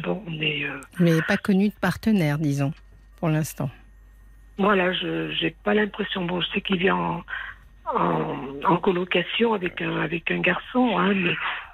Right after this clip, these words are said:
Speaker 1: ça, c'est pas.
Speaker 2: Non.
Speaker 1: Ça, ça, bon, ça, ça veut rien dire, hein, parce que les colocations, ça peut être, euh,
Speaker 2: Mais alors,
Speaker 1: mais
Speaker 2: c'est,
Speaker 1: c'est peut-être,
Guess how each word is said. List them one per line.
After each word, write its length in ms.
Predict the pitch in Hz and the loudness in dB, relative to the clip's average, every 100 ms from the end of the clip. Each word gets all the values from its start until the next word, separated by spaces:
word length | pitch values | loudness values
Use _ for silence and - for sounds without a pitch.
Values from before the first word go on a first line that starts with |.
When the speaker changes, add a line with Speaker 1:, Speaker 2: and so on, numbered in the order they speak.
| - - - | -18 -10 0
Speaker 1:
ça, 160 | 202 208 - | 2 0 -6
c'est 120 | 170 - | -16 -8
pas. 400 | 190 180 170 165 170 | -2 0 0 2 4
Speaker 2:
Non. 180 | 160 131 - - - - - - - | 4 0 -6 -14 -12 -8 -8 -10 -10
Speaker 1:
Ça, 80 | - - | -10 -6
ça, 240 | - 143 147 - | -4 -2 -4 -4
bon, 120 | 147 - | -6 0
ça, 220 | 147 139 - | 2 2 0
ça 80 | 165 | -4
veut 100 | 160 | 0
rien 180 | 214 240 | 4 6
dire, 220 | 262 - | 4 2
hein, 60 | 160 | -2
parce 120 | - | -4
que 100 | - | -4
les 100 | - | -4
colocations, 680 | - 151 - - - - - | -2 -2 -2 -4 -2 -4 -6
ça 140 | - - | -10 -14
peut 100 | - | -4
être, 300 | 170 - - - | -2 -2 -6 -4
euh, 80 | 262 - - - - - - - - - - - | -4 -8 -12 -20 -20 -20 -12 -8 -6 -8 -4 2
Speaker 2:
Mais 80 | 220 | 4
alors, 160 | 208 170 | 4 2
Speaker 1:
mais 80 | |
Speaker 2:
c'est, 320 | 165 254 208 - - | 2 2 0 -4 -6
Speaker 1:
c'est 80 | - | -2
peut-être, 300 | 214 202 208 | 0 -2 -6